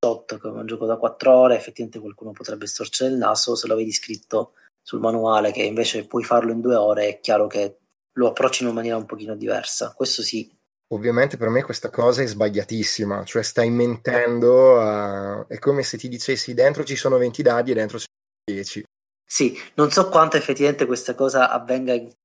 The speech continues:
Speaker 1: con queste modalità e con queste finalità, ecco. Però non mi stupirebbe più di tanto, ecco.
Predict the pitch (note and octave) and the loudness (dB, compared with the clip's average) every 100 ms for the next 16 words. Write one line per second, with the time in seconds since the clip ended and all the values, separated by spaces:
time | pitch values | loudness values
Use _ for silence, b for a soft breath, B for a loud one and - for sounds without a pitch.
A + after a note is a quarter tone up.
0 | _ B2 A#2 C#3+ - C3+ C3 B2 A#2+ C3 | _ -10 0 2 2 0 2 2 2 4
1 | C#3+ C3 A#2+ A#2+ B2 - B2 B2+ A#2 A2+ | 4 4 2 -6 -6 -6 -6 -8 -10 -6
2 | A2+ G2+ G#2 G2+ - A2+ - _ _ _ | -2 -2 -2 -6 -12 -16 -16 _ _ _
3 | - E3 D3+ C#3+ C#3 C3+ C3+ C3+ - C3 | 2 6 10 10 10 6 2 -2 -4 -4
4 | B2+ B2 A#2 A#2 G#2+ A2+ G#2 G2+ A2 G#2+ | -2 0 -2 -8 -10 -10 -12 -8 -6 -6
5 | _ A#2 A#2 | _ -20 -20